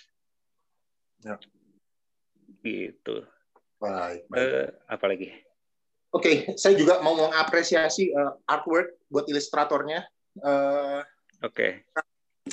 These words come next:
Speaker 1: luar biasa. Tadi juga sempat dibahas sebelum, eh, Kang Kiki masuk, eh,
Speaker 2: Ya.
Speaker 1: tentang, tentang hal kecil sih, hal kecil yang ini.
Speaker 2: Iya, iya, iya.
Speaker 1: Yang kalau digerakkan dia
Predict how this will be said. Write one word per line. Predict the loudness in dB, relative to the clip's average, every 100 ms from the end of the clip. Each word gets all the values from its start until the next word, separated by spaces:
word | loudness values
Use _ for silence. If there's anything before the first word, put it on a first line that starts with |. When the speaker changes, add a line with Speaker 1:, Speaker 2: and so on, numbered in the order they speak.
| -16 _
Speaker 1:
luar | 0 2
biasa. | 4 2 0 -4 -6 _ _ _ _ _ _ _ -20 -4
Tadi | -2 -2
juga | 0 0
sempat | 0 -2
dibahas | -2 2 2 0
sebelum, | 0 0 2
eh, | 0 0 0 0 0 -2 -4 -4
Kang | -6
Kiki | -4 -4
masuk, | -2 -2 -4 -6 _ _ _ _ _ _
eh, | -4 -2 0 0 -2 -2 -2 0
Speaker 2:
Ya. | -2
Speaker 1:
tentang, | -4 -4 -4 -6 _ _ _ _ _ _ _
tentang | -4 -2 -2
hal | -2 -2
kecil | -4 -2 0 0
sih, | 0 -4
hal | -4
kecil | -4 -4 -4 -6 -16 _ _ _ -12 -4
yang | -2
ini. | -4 -8 -12 _ _ _ _ _ _ -4
Speaker 2:
Iya, | 0 2
iya, | 0 -4 -6
iya. | -6 -6 -6 -8 _ _ _ _ _ _ _ -4
Speaker 1:
Yang | -2
kalau | 0 2 0
digerakkan | 0 0 0 0 2
dia | 2